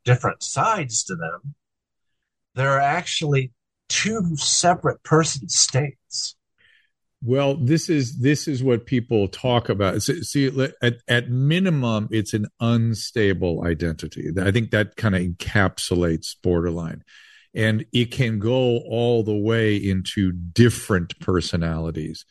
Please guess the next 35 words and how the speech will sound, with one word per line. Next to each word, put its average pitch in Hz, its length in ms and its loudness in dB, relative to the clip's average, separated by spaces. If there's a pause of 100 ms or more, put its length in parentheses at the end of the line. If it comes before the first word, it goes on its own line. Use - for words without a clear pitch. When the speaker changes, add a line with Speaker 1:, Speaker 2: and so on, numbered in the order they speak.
(380)
Speaker 2:
And 104 160 4
some 143 340 0
people 127 360 0
believe 101 480 2
that 104 120 -2
when 101 120 -2
we 101 100 2
talk 107 320 0
about 98 320 0
dissociative 101 640 0
identity 98 480 2
disorder 113 560 0
or 104 140 -2
something 95 400 -6
called 87 400 -6 (340)
multiple 98 460 2
personality 95 540 0
disorder, 113 520 0 (320)
really 127 300 2
we're 104 100 -2
just 95 240 -2
talking 98 300 0
about 82 260 0
severe 85 300 -2
borderline. 78 500 -8 (720)
But, 127 320 4
but 120 320 4
this 123 460 0
Speaker 1:
Well, 156 320 2
they 147 120 2
listed 185 380 -2
online, 151 500 2
borderline 123 600 0
is 120 260 -2
listed 131 480 2